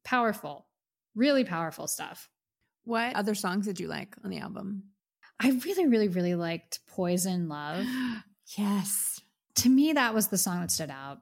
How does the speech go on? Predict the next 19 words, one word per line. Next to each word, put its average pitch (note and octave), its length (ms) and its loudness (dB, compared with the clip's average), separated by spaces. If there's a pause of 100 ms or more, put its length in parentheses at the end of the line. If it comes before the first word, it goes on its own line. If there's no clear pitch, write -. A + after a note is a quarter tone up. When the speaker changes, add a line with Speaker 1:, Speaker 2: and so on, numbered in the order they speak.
(140)
Speaker 1:
That's G3 260 2
the A3 80 2
one F#3+ 140 2
I F3+ 80 0
went E3+ 140 -4
back D#3+ 220 -4
to. - 140 -2
And E3 100 -8 (120)
the G#3 140 4
chorus G#3+ 960 2 (120)
is F#3 180 2
simple G3 640 4
and F3 200 -4
perfect. E3 600 -6
And F3+ 100 -2
I E3+ 100 -2
love F3 560 2 (340)
the G3 160 4
low D#3+ 760 2